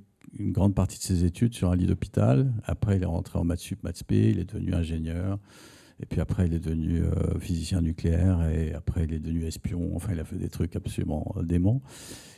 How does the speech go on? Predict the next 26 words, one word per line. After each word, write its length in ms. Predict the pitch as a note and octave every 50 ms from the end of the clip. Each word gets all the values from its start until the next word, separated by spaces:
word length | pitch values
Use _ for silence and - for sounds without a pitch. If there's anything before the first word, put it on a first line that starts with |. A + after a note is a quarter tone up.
| _ _ -
Et, 300 | G#2 G2 F#2+ F2+ F#2 F2
euh, 540 | F2 F2 E2+ E2 E2 D#2+ D#2+ D#2 D#2 D#2+ E2+
il 100 | E2 F2
a 40 |
fait 120 | E2+ - F#2+
de 60 | E2+
la 60 | D#2+
résistance 560 | E2 D#2+ D2+ E2 - - - A2 A#2 A#2+ -
aussi 300 | F2 F2 - - A2 A2+ A2+ A#2 - -
pendant, 520 | - - E2+ E2 E2 E2 E2 D#2+ D#2+ D#2+ E2
euh, 300 | D#2+ E2 E2+ E2+ F#2 F2
en 120 | F2 F2 E2
Bretagne, 440 | E2 E2+ E2+ - - G#2 A2 G#2+
pendant 320 | - - E2+ E2+ E2 D#2+ D#2
le, 180 | E2 E2 D#2
pendant 220 | D#2 - - F2 E2
l'occupation, 720 | E2+ D#2+ - - - F#2 F2 - - - A#2 A#2 A2+ A2+ -
pendant 180 | - E2+ E2+ E2+
les, 140 | E2 E2
pendant 220 | D#2+ - F2 F2 E2+
les 80 | E2
vacances, 400 | D#2+ E2 E2 - - - B2 -
quand 100 | - F#2+ F#2+
il 80 | G2
était 200 | F#2+ G2+ - -
là. 200 | F#2+ G2+ B2 C#3